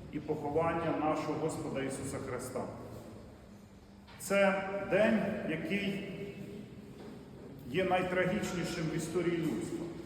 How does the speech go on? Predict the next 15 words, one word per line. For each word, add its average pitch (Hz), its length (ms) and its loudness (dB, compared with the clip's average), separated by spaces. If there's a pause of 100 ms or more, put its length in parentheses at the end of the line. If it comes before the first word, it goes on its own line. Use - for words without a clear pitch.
(1800)
Тому 180 200 0
що 180 500 6 (1160)
цим 196 260 2
подіям 185 480 6 (120)
передувало 180 960 8 (1800)
дещо 190 380 2 (160)
інше, 185 320 4 (720)
те, 196 120 4
що 190 200 2
ніяк 190 400 6
не 175 60 2
могло 175 300 2
закінчитися 180 760 0
саме 180 320 2 (100)
так. - 280 2